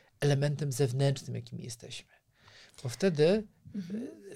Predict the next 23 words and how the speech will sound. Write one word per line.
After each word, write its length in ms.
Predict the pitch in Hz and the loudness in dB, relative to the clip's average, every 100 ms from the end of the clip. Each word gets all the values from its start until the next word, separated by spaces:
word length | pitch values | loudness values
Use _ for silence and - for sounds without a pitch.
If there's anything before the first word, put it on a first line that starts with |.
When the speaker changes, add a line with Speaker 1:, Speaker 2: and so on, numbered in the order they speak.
| - | -6
Speaker 1:
pompuje 540 | 156 139 165 214 127 | -4 -2 -2 0 0
się 200 | 120 - 113 | -2 -4 -6
Speaker 2:
Mhm. 420 | 196 220 190 165 | -6 -6 -8 -4
Speaker 1:
zupełnie 420 | - 185 180 180 | -4 -2 -2 -2
coś 220 | 175 160 | -4 -6
niepotrzebnego, 880 | 180 - 156 - 160 185 147 139 202 214 - - 202 | -6 -6 -6 -6 -2 -2 0 0 -2 -6 -18 -18 -16
Speaker 2:
Mhm. 220 | - 104 | -12 -4
Speaker 1:
bo 300 | 139 147 98 - | -2 -2 -6 -10
jakby 280 | 139 135 - - | -8 -6 -6 -2
każdy 440 | 180 165 147 131 - | 0 0 0 -2 -6
sukces 640 | - - 160 - 135 - - | -10 -6 -6 -4 -4 -4 -10
dzieci, 420 | 120 117 - - | -10 -10 -10 -8
albo 220 | 120 127 | -6 -6
to, 140 | 123 135 | -6 -4
co 160 | - | -2
zrobi, 500 | 127 135 156 135 123 | 0 0 2 0 -4
każdy 280 | 120 123 127 | -6 -4 -4
dostrzeżony 600 | 131 123 - 135 143 139 | -4 -4 -4 -2 -2 -2
krok, 340 | 165 202 147 - - - - _ _ _ - | 0 0 0 -6 -20 -20 -20 _ _ _ -2
fajnie, 240 | 196 240 | 0 0
jak 140 | 208 | 0
jest 120 | 202 185 | 0 2
dostrzeżony, 640 | 175 - 180 170 127 117 | 0 2 4 4 2 -2